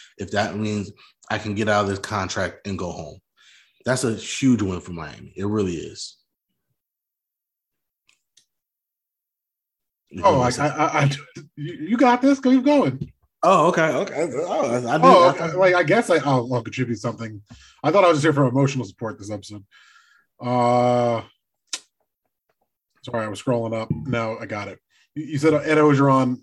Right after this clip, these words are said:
Speaker 2: was, you know, expensive, and I have a list from, uh, Ross Dellinger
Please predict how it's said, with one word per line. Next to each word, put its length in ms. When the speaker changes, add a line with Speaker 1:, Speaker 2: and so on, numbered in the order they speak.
Speaker 2:
was, 480
you 100
know, 260
expensive, 720
and 120
I 40
have 180
a 40
list 280
from, 180
uh, 300
Ross 280
Dellinger 600